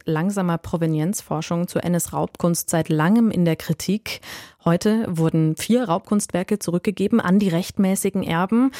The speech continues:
Ein Schritt, der zeigen soll, dass es mit der Aufarbeitung vorangeht. Aber kommt da wirklich Tempo in die Rückgaben oder handelt es sich dabei eher um einen symbolischen Akt?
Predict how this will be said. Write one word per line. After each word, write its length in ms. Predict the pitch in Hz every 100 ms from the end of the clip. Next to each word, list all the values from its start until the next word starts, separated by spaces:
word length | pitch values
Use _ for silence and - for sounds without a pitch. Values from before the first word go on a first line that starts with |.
| - - -
Ein 160 | - 160
Schritt, 380 | 202 - -
der 440 | 180 170 170 170 170
zeigen 320 | - 170 175 220
soll, 180 | 214
dass 140 | 208 165
es 140 | 180
mit 100 | 185
der 140 | 175 165
Aufarbeitung 560 | 180 180 165 - 180
vorangeht. 840 | - 170 151 165 175 190 - - -
Aber 160 | - 160
kommt 240 | - 185
da 200 | 180 156
wirklich 400 | 165 233 220 -
Tempo 400 | - 202 233 254
in 200 | - 220
die 140 | 202 202
Rückgaben 800 | - 170 233 - 202 226 247 240
oder 480 | - 214 220 208 - -
handelt 320 | 214 226 214
es 100 | 185
sich 160 | - -
dabei 300 | 170 170 170
eher 280 | - 175 175
um 140 | 170
einen 220 | 160 165
symbolischen 680 | 165 165 151 175 208 - 170
Akt? 360 | 165 - -